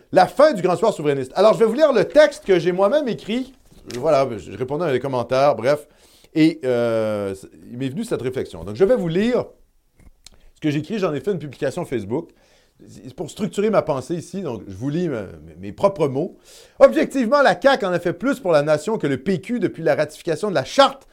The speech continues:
de la langue française en mille neuf cent soixante-dix-sept. » Alors évidemment, cette affirmation peut choquer certains d'entre vous. Vous pensez que le, le Parti québécois, c'est le, notre grand parti nationaliste. Oui, mais c'est compliqué, le Parti québécois, parce que le bilan est mi-figue, mi-raisin. «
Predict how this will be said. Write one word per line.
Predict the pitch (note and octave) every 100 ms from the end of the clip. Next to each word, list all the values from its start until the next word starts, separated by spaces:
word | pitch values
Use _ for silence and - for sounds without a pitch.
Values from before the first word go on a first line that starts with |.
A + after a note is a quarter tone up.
| _ _
de | A2
la |
langue | D3+ G#3
française | D#3+ C#3 G3+
en | E3
mille | A#2
neuf | A2
cent | F#3
soixante-dix-sept. » | - B2 G2+ - D2+ -
Alors | -
évidemment, | E2+ G#2 D#3 F3 - _ _ _ _ _
cette | -
affirmation | F2 F#2 G#2 E3
peut | A2+
choquer | - C3 - F#3
certains | E3+ F#2 A#2+
d'entre | G#2 A2
vous. | G2+ C3+ G3+ - _ _ _ _
Vous |
pensez | - F2 D3+
que |
le, | A2 -
le | F#2
Parti | F2 E2+ -
québécois, | F2+ F2+ B2 C#3+ D#3+ A2
c'est | E2 F#2
le, | F2
notre | F#2 F#2
grand | F2 A#2+
parti | G#2+ F2
nationaliste. | A2+ - C#3+ -
Oui, | A#3
mais | G#3 A#2 _
c'est | -
compliqué, | - F#3+ E3+ A#3+
le | G3
Parti | A#2+ G#2
québécois, | G2+ F2 A2
parce | A2
que | -
le | D3
bilan | A#2+ D3 F3 F#3+ - _ _ _
est | -
mi-figue, | C#3+ F3 - F#3+
mi-raisin. « | E3 B2 G#2+ F#2